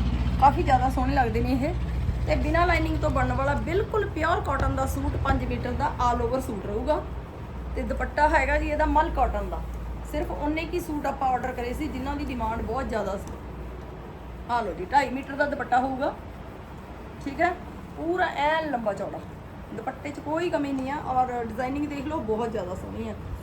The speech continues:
ਸਾਢੇ ਪੰਦਰਾਂ ਸੌ ਦੇ ਵਿੱਚ ਸੂਟ ਆ ਜੂਗਾ ਤੁਹਾਡੇ ਕੋਲੇ, ਸ਼ਿਪਿੰਗ ਕੋਈ ਨਹੀਂ ਹੋਊਗੀ। ਲਓ ਜੀ, ਨੈਕਸਟ ਦੇਖੋ।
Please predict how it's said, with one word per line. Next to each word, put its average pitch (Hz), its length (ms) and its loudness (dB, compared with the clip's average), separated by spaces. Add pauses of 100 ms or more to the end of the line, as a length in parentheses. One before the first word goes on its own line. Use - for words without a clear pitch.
(180)
ਸਾਢੇ 294 240 0
ਪੰਦਰਾਂ 262 320 -2
ਸੌ 262 160 -4
ਦੇ 233 80 -4
ਵਿੱਚ 240 200 -4
ਸੂਟ 220 240 -4
ਆ 208 80 0
ਜੂਗਾ 202 200 2
ਤੁਹਾਡੇ 220 220 0
ਕੋਲੇ, 226 200 -2
ਸ਼ਿਪਿੰਗ 247 400 -6
ਕੋਈ 202 200 -2
ਨਹੀਂ 185 120 -4
ਹੋਊਗੀ। 220 300 -4 (1500)
ਲਓ 226 180 0
ਜੀ, 214 120 -4
ਨੈਕਸਟ 226 240 -2
ਦੇਖੋ। 330 340 -2